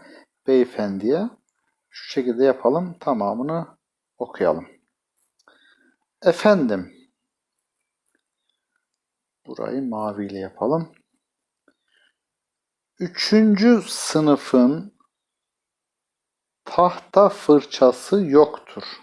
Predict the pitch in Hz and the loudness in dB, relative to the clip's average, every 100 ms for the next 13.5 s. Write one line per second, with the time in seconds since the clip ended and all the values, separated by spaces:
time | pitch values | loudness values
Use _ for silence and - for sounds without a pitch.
0 | _ _ _ _ _ _ _ _ _ _ | _ _ _ _ _ _ _ _ _ _
1 | _ _ _ _ _ _ _ _ _ _ | _ _ _ _ _ _ _ _ _ _
2 | - 151 175 170 - 214 208 151 107 _ | 2 6 6 2 0 4 4 2 -2 _
3 | - 202 - _ 156 151 - - 147 143 | -2 -2 -2 _ -2 -2 -2 4 4 4
4 | - - 180 185 - _ _ _ _ _ | 0 2 4 2 -6 _ _ _ _ _
5 | _ _ 113 113 - 117 110 101 170 202 | _ _ 0 0 2 2 2 4 2 2
6 | - - _ _ _ _ _ _ _ _ | -4 -14 _ _ _ _ _ _ _ _
7 | _ _ _ _ _ _ _ _ - - | _ _ _ _ _ _ _ _ -6 -2
8 | 151 - - 151 156 165 156 - 123 123 | -2 -4 -2 4 6 8 6 2 0 4
9 | 143 135 170 180 143 - _ - 113 117 | 6 6 6 6 6 0 _ -6 4 4
10 | 113 104 117 117 110 110 - 170 202 - | 4 0 0 2 2 2 4 4 4 -2
11 | - _ _ _ _ _ _ _ - - | -16 _ _ _ _ _ _ _ -20 -20
12 | _ _ _ _ - - - 202 175 - | _ _ _ _ -20 -2 4 4 2 -2
13 | - 175 139 - - | 4 6 6 2 -8